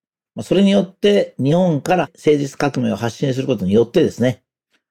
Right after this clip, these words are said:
今の混乱した世界を徐々にですけど直していくことができると確信しております。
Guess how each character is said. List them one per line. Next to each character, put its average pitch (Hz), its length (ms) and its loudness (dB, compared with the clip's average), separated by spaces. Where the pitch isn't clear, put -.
今 185 200 0
の 156 100 0
混 151 200 2
乱 135 180 0
し - 80 -12
た 180 320 0
世 - 160 -4
界 104 280 0
を 156 360 2
徐 165 120 0
々 185 240 2
に 190 240 0
で 135 100 2
す - 80 -8
け - 100 2
ど 160 160 4
直 127 180 2
し - 60 -6
て 120 100 -2
い - 40 0
く - 40 -12
こ 107 80 -2
と 127 100 -2
が 110 120 2
で 101 140 -4
き - 80 -4
る 95 120 -4
と - 280 2
確 - 220 -10
信 113 160 0
し - 40 -18
て 101 80 -4
お - 20 0
り 87 80 -4
ま - 100 -14
す。 - 260 -20